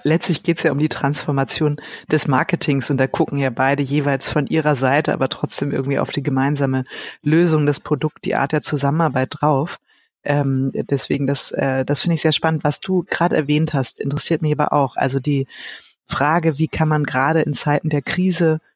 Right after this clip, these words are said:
möglichst agil und flexibel, ähm, damit umgehen, diese Herausforderungen stemmen und trotzdem unter widrigen Bedingungen, ähm, ähm, was Gutes anschieben. Wie habt,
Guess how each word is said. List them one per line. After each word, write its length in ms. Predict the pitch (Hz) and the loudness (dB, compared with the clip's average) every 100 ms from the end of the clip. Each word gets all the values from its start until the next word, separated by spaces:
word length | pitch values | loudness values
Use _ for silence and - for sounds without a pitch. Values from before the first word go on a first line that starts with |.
| - | -4
möglichst 540 | 151 147 147 147 - | -2 -2 -2 -2 0
agil 500 | 139 127 170 170 156 | -2 0 2 2 2
und 160 | 147 139 | 0 -2
flexibel, 720 | - 147 - 170 147 143 139 | -2 -2 -2 -2 2 2 2
ähm, 460 | - 151 135 139 139 | 0 0 0 -2 -2
damit 300 | - 143 147 | 0 0 0
umgehen, 500 | - 180 165 156 151 | 0 0 2 2 2
diese 220 | 147 135 139 | 0 2 2
Herausforderungen 840 | 135 127 160 - 143 139 139 139 | 2 2 0 -2 0 0 0 0
stemmen 480 | - - 143 151 147 | 0 0 0 0 0
und 120 | 143 | -2
trotzdem 440 | - 147 - 151 139 | -4 -6 -4 -2 -2
unter 280 | 139 139 135 | 0 0 0
widrigen 420 | 151 147 143 139 | -2 -2 0 0
Bedingungen, 540 | 131 147 147 135 131 - - - _ _ | 0 0 2 0 -2 -8 -20 -20 _ _
ähm, 460 | 139 135 139 135 135 | 0 2 2 0 -2
ähm, 280 | - 143 143 | -2 -2 -2
was 200 | 139 135 | -2 -2
Gutes 300 | - 175 156 | -2 -2 -2
anschieben. 640 | - 151 180 - 143 131 117 - - _ | 0 0 2 0 -2 -2 -4 -10 -20 _
Wie 180 | - 147 | 0 2
habt, 240 | 160 - | 2 -2